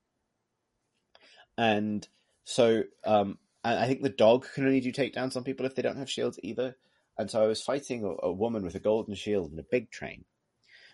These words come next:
um, in this computer game. And I was shooting at her and waiting and shooting and waiting and running away and regenning and finding more health and shooting her and waiting. And then I sort of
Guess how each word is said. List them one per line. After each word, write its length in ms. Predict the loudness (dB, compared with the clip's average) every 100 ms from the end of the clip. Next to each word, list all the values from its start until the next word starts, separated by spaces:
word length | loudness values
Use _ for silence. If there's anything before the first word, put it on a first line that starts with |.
| _ -4
um, 300 | -2 -2 -6
in 100 | -12
this 160 | -12 -14
computer 380 | -18 -20 -18
game. 260 | -14 -14 -16 _ _ _ -6
And 300 | -4 -2 -2
I 60 |
was 100 | -4
shooting 300 | -2 -2 -2 -2
at 100 | 0
her 160 | 2
and 100 | 2
waiting 400 | 2 0 0 -2
and 100 | -2
shooting 340 | -4 -6 -6 -6
and 80 | -2
waiting 260 | -2 -4
and 80 | -6
running 220 | -4 -2
away 200 | 0 0
and 120 | 0
regenning 460 | -2 -2 -2 -4 -6
and 200 | -8 -12 -8
finding 260 | -6 -4
more 100 | -2
health 280 | 0 0 -2
and 140 | -14 -10
shooting 320 | -8 -8 -6
her 100 | -6
and 120 | -4
waiting. 360 | -4 -4 -8 -12 _ _ _ _ _ -8
And 160 | -4
then 280 | 0 0 0 -6
I 40 |
sort 180 | -4
of 80 | -6